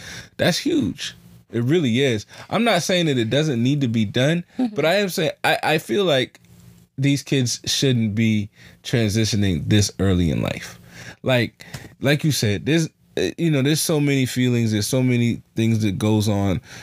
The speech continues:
Speaker 1: uh, you know, as you grow. I
Speaker 2: I
Speaker 1: don't, I
Speaker 2: think
Speaker 1: don't think
Speaker 2: there,
Speaker 1: that's
Speaker 2: I think
Speaker 1: fair.
Speaker 2: there's, you know, there's definitely, I get it.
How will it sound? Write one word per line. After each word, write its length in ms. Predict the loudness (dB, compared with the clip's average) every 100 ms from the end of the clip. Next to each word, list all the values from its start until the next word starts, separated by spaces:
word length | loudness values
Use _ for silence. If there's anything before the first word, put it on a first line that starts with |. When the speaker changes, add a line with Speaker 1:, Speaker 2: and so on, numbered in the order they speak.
| -20 -4
Speaker 1:
uh, 260 | 0 0 0
you 120 | 0
know, 120 | 0 2
as 240 | 0 2
you 80 | 0
grow. 420 | 0 0 0 -2 -10 -20 -2
I 100 | 0
Speaker 2:
I 40 | 0
Speaker 1:
don't, 20 |
I 40 |
Speaker 2:
think 120 | 0
Speaker 1:
don't 120 | -2 0
think 0 |
Speaker 2:
there, 160 | -2
Speaker 1:
that's 120 | 0 -2
Speaker 2:
I 100 | 0
think 200 | -2 -2
Speaker 1:
fair. 60 |
Speaker 2:
there's, 380 | 0 0 -2 -4
you 180 | -4 -2
know, 140 | 0 0
there's 220 | 0 -2
definitely, 840 | 2 2 2 -2 0 2 2 -2 -6 -20 -20 -20 -20 -20 _ -2
I 120 | 0
get 340 | 0 -2 -2
it. 140 | -2